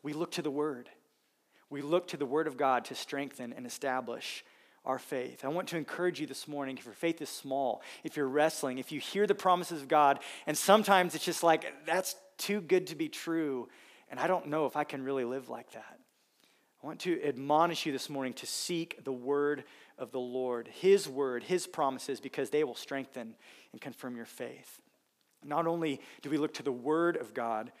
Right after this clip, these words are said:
but we also look to the covenant. We look to the ratification of God's covenant that assures us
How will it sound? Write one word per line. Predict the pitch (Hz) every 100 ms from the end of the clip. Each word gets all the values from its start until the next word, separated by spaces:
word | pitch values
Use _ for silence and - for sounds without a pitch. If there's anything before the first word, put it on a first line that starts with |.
| - -
but | 151
we | 147
also | 147 160 185 - 147
look | 127 123 - - - _ _ _
to | -
the | 143
covenant. | - 160 127 107 110 - - _
We | 131
look | 135 180 185
to | -
the | 151
ratification | 127 131 156 180 180 160 - 165 143 - 104 113 _ - - -
of | 147 131
God's | 160 151 -
covenant | 156 139 135 -
that | 139
assures | 123 - 190 202 202 170
us | - 117 104 -